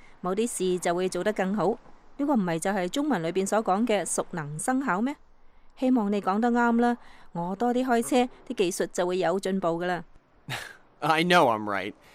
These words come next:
Speaker 2: Hey, remember when you first started school? You had trouble with your writing assignments. I think you've gotten the hang of writing English essays now, right?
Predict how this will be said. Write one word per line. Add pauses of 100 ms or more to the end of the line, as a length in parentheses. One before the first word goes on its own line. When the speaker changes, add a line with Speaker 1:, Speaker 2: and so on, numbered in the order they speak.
(340)
Speaker 2:
Hey,
remember
when
you
first
started
school? (560)
You
had
trouble
with
your
writing
assignments. (640)
I
think
you've
gotten
the
hang
of
writing
English
essays
now, (280)
right?